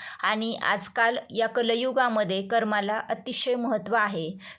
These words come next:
त्यामुळे जे तुम्हाला इथे नियम सांगितलेले आहेत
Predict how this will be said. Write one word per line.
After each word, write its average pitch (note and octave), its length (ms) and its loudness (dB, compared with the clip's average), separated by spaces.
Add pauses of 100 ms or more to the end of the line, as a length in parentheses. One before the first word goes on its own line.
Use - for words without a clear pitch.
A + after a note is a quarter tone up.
(120)
त्यामुळे C#4 520 4
जे A3+ 300 0
तुम्हाला B3 420 0
इथे B3 280 0
नियम G#3+ 280 -2
सांगितलेले G#3 640 -2
आहेत F#3 340 0